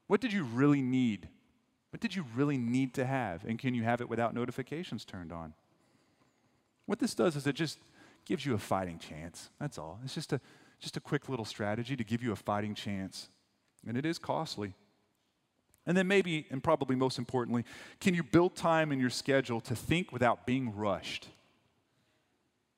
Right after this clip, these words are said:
To think without being rushed. Can you set up a,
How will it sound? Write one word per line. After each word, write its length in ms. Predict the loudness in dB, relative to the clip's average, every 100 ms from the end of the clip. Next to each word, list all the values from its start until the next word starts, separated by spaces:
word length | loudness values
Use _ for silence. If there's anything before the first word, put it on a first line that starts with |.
| _ _ _
To 80 | -2
think 180 | 2 4
without 240 | 8 6
being 160 | 6 4
rushed. 240 | 4 4 -6 -18 -4
Can 160 | 2 4
you 100 | 4
set 220 | 4 4
up 160 | 6 6
a, 260 | 4 4